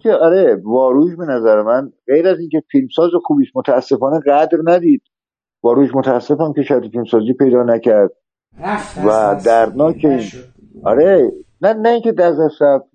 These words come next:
Speaker 1: حالا امیدوارم
Speaker 2: نه، نه،
Speaker 1: چون
Speaker 2: آخه ببینید، شما
Speaker 1: آخرین
Speaker 2: دو تا
Speaker 1: باری که
Speaker 2: فیلم، کل تو-، تا-، کارنامه‌تون دو تا فیلم ساخته
Speaker 1: بله.
Speaker 2: باشید. ببینید آقای قاسم علی، من یه چیزی در حالا اسم با آقای کریم مسیحی می‌گم. ببینید، من امشب خیلی در موردش صحبت کردم، من خیلی خوشحالم این اسم اومده. آقای کریم مسیحی و آقای بیضایی،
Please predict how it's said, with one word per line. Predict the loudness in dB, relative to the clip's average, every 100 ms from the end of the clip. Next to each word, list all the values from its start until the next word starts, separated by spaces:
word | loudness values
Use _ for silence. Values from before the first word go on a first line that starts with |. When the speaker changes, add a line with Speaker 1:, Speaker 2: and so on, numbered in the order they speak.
| -4
Speaker 1:
حالا | 0 2 2
امیدوارم | 0 -2 2 2
Speaker 2:
نه، | 4 2
نه، |
Speaker 1:
چون | 0
Speaker 2:
آخه | -2 -2 -6
ببینید، | -10 -6
شما | -4
Speaker 1:
آخرین | -2 -2 0
Speaker 2:
دو |
تا |
Speaker 1:
باری | 2 2
که |
Speaker 2:
فیلم، | 2 0 -4
کل | -6 -4 0 -2 -4 -16 -20
تو-، | -20 -20
تا-، | -8
کارنامه‌تون | -2 0 0 -4 -6 -8 -10 -12
دو | -10
تا | -10
فیلم | -12 -14 -14
ساخته | -14 -14 -4
Speaker 1:
بله. | 0 2 0
Speaker 2:
باشید. | -2 -6 -10 _ _ _ -6
ببینید | 0 2
آقای | 2 0 0 -4
قاسم | -6 -8 -8 -10
علی، | -10
من | -10
یه | -10 -12
چیزی | -16 -8
در | -8 -6
حالا | -6 -8
اسم | -10 -16 -20 -16
با | -12
آقای | -10 -12 -12
کریم | -12 -10 -12
مسیحی | -14 -20 -20
می‌گم. | -18
ببینید، | -14 -10 -8 -6 -8
من | -12 -14
امشب | -16 -14
خیلی | -12 -8
در | -4 -6
موردش | -8
صحبت | -14 -10 -10
کردم، | -10 -14
من |
خیلی | -12 -14
خوشحالم | -14 -14 -12 -14 -16
این | -18 -20
اسم | -20 -20
اومده. | -20 -20 -20 _ _ _ _ _ _ -12
آقای | -8 -8 -4
کریم | -4 -4 -8
مسیحی | -12 -10 -8
و |
آقای | -4 -4 -6
بیضایی، | -8 -10 -10 -10 -10 -10 -12